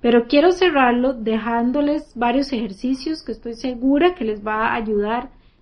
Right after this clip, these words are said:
a aumentar su experiencia en la cultura del café. El primero es que la próxima oportunidad que tengan de comprar buen café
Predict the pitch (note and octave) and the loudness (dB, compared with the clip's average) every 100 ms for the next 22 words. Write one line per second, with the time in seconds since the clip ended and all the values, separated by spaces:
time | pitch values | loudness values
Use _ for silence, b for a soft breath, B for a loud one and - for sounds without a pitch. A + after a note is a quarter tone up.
0 | - A3+ A#3 A3+ G#3+ G#3+ B3+ D#4 - A3 | -2 2 4 4 2 2 2 2 -2 -6
1 | A3 - G#3 A3 G#3+ G#3+ A#3+ A#3 A3+ G3+ | -6 -8 -6 -2 -4 -4 -6 -6 -6 -10
2 | - F#3+ - - - _ _ _ _ b | -10 -10 -12 -16 -20 _ _ _ _ b
3 | b b b b A3 A3 A#3+ A#3+ B3+ D#4 | b b b b -4 2 4 4 4 4
4 | D4 E4+ E4+ - A3+ G#3+ - A3+ A#3+ C4 | 4 2 0 0 0 -2 -2 0 0 -2
5 | D4+ C#4+ C#4 C#4 C4+ C4 B3 A#3 - - | -4 -2 0 0 0 0 -2 -6 -12 -8
6 | A3+ A3+ A3+ A3+ G#3+ G#3+ A3+ C4+ C4 C4 | -4 -2 0 0 0 -2 -4 -4 -2 -2
7 | B3 B3+ A#3 A3+ F3+ G3 G3+ G3+ A#3 A#3+ | -2 -4 -6 -6 -10 -6 -6 -2 -4 -2
8 | C#4+ C#4+ A3+ | -4 0 -2